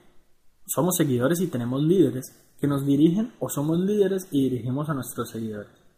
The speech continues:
Ciertamente para efectos de lograr nuestras metas de manera mucho más concreta, rápida y precisa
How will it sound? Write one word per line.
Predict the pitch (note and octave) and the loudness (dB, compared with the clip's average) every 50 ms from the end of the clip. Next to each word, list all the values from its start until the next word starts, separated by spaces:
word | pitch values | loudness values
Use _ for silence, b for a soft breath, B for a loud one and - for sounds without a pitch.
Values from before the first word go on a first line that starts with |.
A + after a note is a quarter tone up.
| _ _ b b b b | _ _ b b b b
Ciertamente | - E3 D#3+ D#3+ G#3 G#3 G#3+ A3 G#3+ - A3 | 0 0 2 2 2 2 2 2 2 0 0
para | G#3+ G3 D#3 C#3 A#2+ | 2 2 2 2 0
efectos | - - F3 E3+ E3+ - - B2 B2 - - - _ _ | 0 0 0 0 0 -4 -8 -10 -10 -12 -16 -20 _ _
de | - D3 | -2 0
lograr | C#3+ C#3+ D3 D#3 D#3+ | 2 2 2 0 0
nuestras | F#3+ F#3+ - - D#3+ B2+ | -2 -4 -4 -4 -4 -4
metas | B2+ B2+ C#3+ E3 E3 - G#3 G#3 - | -2 -2 -4 -4 -4 -6 -8 -6 -6
de | E3+ C#3 | -6 -4
manera | B2+ B2 B2+ B2+ D3 D#3 | -4 -4 -4 -4 -2 -2
mucho | E3 F3+ G3+ F#3+ - - F#3 | 0 0 0 -2 -4 -4 -4
más | F3 E3+ E3+ | -4 -4 -4
concreta, | - F3 E3 D3+ - - D#3+ D#3 D3+ - - - - - _ _ | -4 -4 -4 -4 -2 -2 0 0 -2 -4 -8 -18 -18 -20 _ _
rápida | - C3 B2+ - E3+ G3 F#3+ - D#3+ C#3 B2+ B2+ | -10 -4 0 0 0 0 0 0 0 0 0 -2
y | C3 | -2
precisa | - F3 F3 - - C#3+ B2 - - - | -2 -2 -2 -2 -2 -4 -4 -6 -8 -18